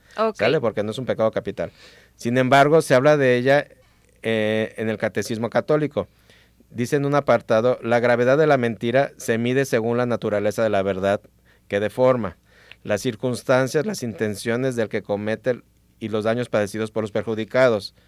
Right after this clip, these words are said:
Speaker 2: La mentira solo constituye un pecado venial".
Speaker 1: Un pecado venial, ande.
Speaker 2: ¿Sale?
Speaker 1: Ok.
Speaker 2: Entonces, a menos de que sea grave, lesione gravemente las virtudes de la justicia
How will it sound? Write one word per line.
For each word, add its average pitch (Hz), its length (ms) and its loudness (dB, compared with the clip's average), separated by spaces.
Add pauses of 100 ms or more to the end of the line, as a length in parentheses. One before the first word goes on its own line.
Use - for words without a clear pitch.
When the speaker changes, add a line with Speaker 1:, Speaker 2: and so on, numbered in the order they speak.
(500)
Speaker 2:
La 107 160 -4
mentira 131 400 0
solo 131 320 2
constituye 143 1000 -2
un 123 220 -4
pecado 131 460 2
venial". 101 460 -6 (840)
Speaker 1:
Un 214 220 -12
pecado 226 460 -14
venial, 175 520 -16 (200)
ande. 190 480 -12 (760)
Speaker 2:
¿Sale? 101 400 -6 (180)
Speaker 1:
Ok. 190 460 -14 (160)
Speaker 2:
Entonces, 135 520 -4
a 117 140 0
menos 151 400 0
de 143 140 0
que 123 160 0
sea 131 460 4 (120)
grave, 117 560 2
lesione 127 840 -2
gravemente 127 520 2
las 117 160 0
virtudes 120 480 -2
de 107 100 -2
la 104 120 -2
justicia 113 640 -6